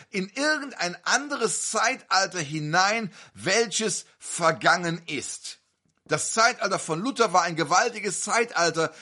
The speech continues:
Er sah die Fehlerhaftigkeit der katholischen Kirche. Er sah das Abendmahl. Dieser junge Priester sah, dass dieses verkehrt war. Es war nicht der buchstäbliche Leib von Christus, sondern es war ein Stück Brot, das sie gesegnet hatten.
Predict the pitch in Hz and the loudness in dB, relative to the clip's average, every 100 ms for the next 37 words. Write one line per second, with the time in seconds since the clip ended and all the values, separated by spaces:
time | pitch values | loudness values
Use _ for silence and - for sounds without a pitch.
0 | - - 165 143 151 196 214 170 - 240 | -16 -4 0 0 4 4 4 0 -6 -4
1 | 254 214 214 - 175 196 185 160 156 160 | 2 4 2 -2 -6 0 0 0 -4 -2
2 | 156 175 143 139 147 185 226 - 202 - | -2 -4 -4 -8 -4 2 2 2 -4 -6
3 | - - 160 156 156 139 127 - 190 214 | -12 -4 -2 2 2 0 -4 0 6 8
4 | 214 190 180 180 175 147 254 196 190 160 | 6 2 2 4 4 0 -4 0 -2 -2
5 | 240 196 - 208 254 180 165 131 175 208 | -4 -4 -4 -6 -6 -4 -4 0 2 4
6 | 226 - - - 165 - 202 240 196 196 | 2 -2 -10 -2 -2 -2 -6 -4 -2 -4
7 | - 175 - 208 208 - 101 69 _ _ | -2 -2 -2 0 0 -2 -10 -10 _ _
8 | _ - 131 156 196 247 - 170 131 190 | _ -12 -4 -2 -2 -4 0 0 0 -2
9 | 226 160 196 170 143 147 147 185 - 170 | -8 -6 -4 -4 -6 -4 2 2 2 -4
10 | 165 208 233 - 226 - - - - 190 | -6 -6 -8 -6 -8 -8 -18 -20 -8 -4
11 | 190 185 156 165 156 - 143 - - 135 | -4 -2 2 2 2 -4 -6 -10 -6 0
12 | 214 262 - 156 208 214 233 277 294 190 | 2 0 -2 -4 -4 -6 -4 -2 -4 -6
13 | 131 113 - 64 | -2 -2 -2 -14